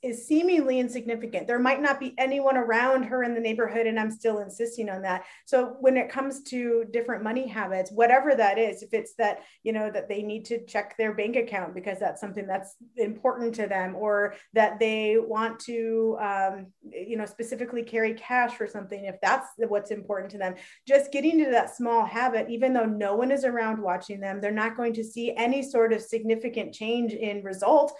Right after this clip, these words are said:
from any of that. And yet it's such a foundational thing, so that when they are focused on the other things, they can, for example, wanting to seize opportunities, they can be aware of those opportunities because all of the other little things are happening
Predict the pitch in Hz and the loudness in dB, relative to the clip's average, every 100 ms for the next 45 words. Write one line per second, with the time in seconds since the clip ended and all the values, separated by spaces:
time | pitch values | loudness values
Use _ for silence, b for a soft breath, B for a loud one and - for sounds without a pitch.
0 | B - 233 220 202 196 190 190 208 196 | B -2 0 2 -2 -2 -4 -2 2 4
1 | 196 B B 220 226 233 240 240 226 226 | 4 B B -4 0 6 6 6 2 2
2 | 240 233 247 220 214 208 202 214 226 202 | 2 2 2 -4 -4 -4 -4 -4 -6 -8
3 | 190 240 240 226 208 202 208 226 220 220 | -6 -4 -4 -2 -4 0 0 2 2 2
4 | 220 208 202 214 285 285 214 190 214 202 | 4 0 2 6 6 4 0 -4 -8 -8
5 | 196 185 190 190 185 185 185 202 202 208 | -8 -6 -6 -6 -8 -8 -6 -6 -4 -8
6 | - B 269 233 233 220 208 208 202 202 | -8 B 6 8 2 0 -2 -2 -2 -6
7 | - 233 214 214 208 196 185 226 208 180 | -6 -4 -4 -2 -4 -4 -4 -4 -2 -2
8 | 202 220 B B 233 233 247 262 240 240 | -4 -8 B B 6 6 4 6 6 8
9 | 254 403 320 240 220 196 202 214 196 208 | 8 8 6 2 0 -2 -8 -10 -8 -8
10 | 208 220 220 208 - 208 247 262 220 226 | -6 -6 -4 -4 -6 -4 0 0 0 -4
11 | 214 214 208 196 190 _ - 214 220 285 | -2 -2 -2 -4 -8 _ -12 -4 2 2
12 | 294 - 233 208 202 202 202 220 208 208 | 2 2 0 -2 -4 -6 -2 -2 -2 -4
13 | 202 196 | -8 -12